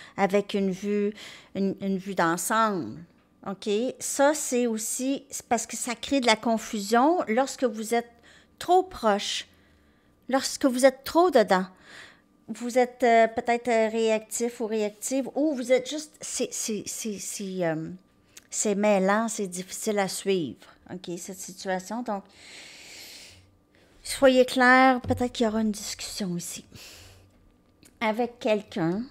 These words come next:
il y a beaucoup de communication, euh, les amis, qui entrent. Il y a beaucoup de communication et nouveaux débuts. Donc, euh, je vous le dis, on a le neuf des pentacles, le neuf de Ariel. Vos rêves deviennent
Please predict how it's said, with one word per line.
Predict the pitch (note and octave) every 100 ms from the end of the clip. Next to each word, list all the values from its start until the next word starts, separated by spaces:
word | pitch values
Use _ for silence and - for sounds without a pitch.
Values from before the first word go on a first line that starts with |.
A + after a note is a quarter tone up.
| - - -
il |
y | G#3
a | G#3+
beaucoup | G#3 A#3 D4
de |
communication, | C#4 A#3+ G#3+ G3+ G3 G3 F#3 F#3 G3+ G#3 G#3
euh, | F3+ E3+ E3+ E3+
les | F3 F#3
amis, | F3 F3 G3
qui | - F3+
entrent. | - F#3 F#3 F3+ - _ _
Il | -
y |
a | G3+
beaucoup | F3+ F#3
de | -
communication | A3+ G3+ F#3+ G3 F#3 A3
et | G#3
nouveaux | G3 G3+ G3+ G#3+
débuts. | F#3+ F#3 F#3 G3+
Donc, | F3+ E3+
euh, | E3 D3+ - - - - -
je | -
vous | F#3+
le | F#3
dis, | F3+ G#3 A#3
on | G#3
a | G#3
le | G#3
neuf | F#3+ G3 G#3+ A3
des | G#3
pentacles, | G3+ G3+ F3+ E3+ G3 A3 -
le | G3
neuf | G#3+ A3+
de | G3 -
Ariel. | G3 F#3+ F3+ F3 G3+ G3+ F3+ - - - - -
Vos | G#3+ G#3 A#3+ A#3+ A#3 -
rêves | G#3+ G3+ A#3 C4 C4+ C#4+ C#4+ A#3+
deviennent | G#3+ A3 G#3 A3 A3+ A#3 A#3